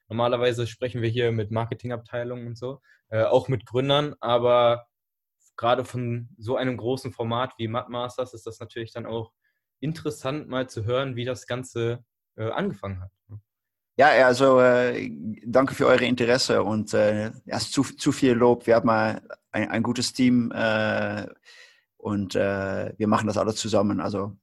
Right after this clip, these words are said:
Speaker 2: dass ich jetzt das Gesicht bin, das ist, äh,
Speaker 1: <laughs>
Speaker 2: nur weil die anderen mit, mit die coole Sachen auch noch beschäftigt sind in Amst-, in Amsterdam jetzt. Aber, äh, ja.
Speaker 1: Okay,
Speaker 2: Ja.
Speaker 1: cool. Dann auf jeden Fall vielen Dank für deine Zeit.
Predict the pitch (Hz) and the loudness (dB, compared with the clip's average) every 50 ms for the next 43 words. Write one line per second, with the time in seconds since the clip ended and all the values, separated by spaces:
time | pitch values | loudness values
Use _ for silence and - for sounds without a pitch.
0 | _ - - - 113 104 113 107 - - - 110 - - 113 107 117 107 101 - | _ -8 -6 -6 0 2 4 4 4 2 0 -2 -2 -2 -2 -2 -2 -2 -2 -2
1 | - 104 107 104 98 101 - - - 104 - - - - 98 95 95 92 92 90 | -4 -2 -2 -2 -4 -4 -4 -6 -6 -6 -4 -4 -4 -2 -2 -2 -2 -2 -4 -6
2 | 87 - 135 131 117 117 - - _ - - _ _ _ _ _ _ _ - _ | -8 -8 -10 -10 -12 -14 -16 -18 _ -20 -20 _ _ _ _ _ _ _ -20 _
3 | _ _ _ _ _ _ _ - 117 113 113 110 113 120 98 120 123 117 110 110 | _ _ _ _ _ _ _ 2 4 4 6 6 6 6 6 6 6 6 6 6
4 | 110 113 110 - - 113 117 - - 110 - - 120 110 110 110 120 107 - 117 | 4 4 2 0 -2 -2 -2 -2 -2 -2 0 2 4 4 4 4 4 4 4 4
5 | 110 104 - - 110 - - 110 - - - - 113 110 - - - - - 113 | 4 4 4 2 2 2 0 -2 -2 -2 0 2 2 2 0 -2 -4 0 2 2
6 | 104 107 - 107 110 110 107 - - - 113 101 98 - - 107 101 98 98 104 | 2 2 2 2 2 2 0 0 0 2 2 4 4 4 4 4 4 4 6 6
7 | 95 98 - - - - - 107 107 107 101 98 95 87 92 104 101 98 98 101 | 4 4 4 2 0 2 2 4 4 6 6 6 4 4 4 2 2 2 2 0
8 | 104 101 101 101 107 104 - _ _ _ _ - - _ - 135 147 - 110 107 | 0 -2 -4 -4 -6 -8 -12 _ _ _ _ -20 -6 _ 4 6 6 4 2 -2
9 | - _ _ _ _ _ _ _ _ _ _ _ _ 117 113 117 - 226 247 208 | -12 _ _ _ _ _ _ _ _ _ _ _ _ -6 -6 -2 0 0 2 2
10 | 113 95 - - 240 254 208 127 104 - _ _ _ _ _ - 135 147 175 185 | 0 -2 -4 -6 -6 -6 -6 -6 -8 -12 _ _ _ _ _ -4 -4 -2 -2 -2
11 | 185 185 - 151 127 160 185 190 185 185 185 175 175 - - 175 185 180 160 170 | -4 -6 -8 -4 -2 -2 -2 -2 -2 -4 -4 -4 -4 -6 -6 -6 -4 -2 -2 -2
12 | 180 185 - - 180 170 175 175 175 170 170 - - 143 160 196 254 262 - | -2 -4 -6 -2 0 2 2 2 0 -4 -4 -2 0 0 0 0 -2 -6 -10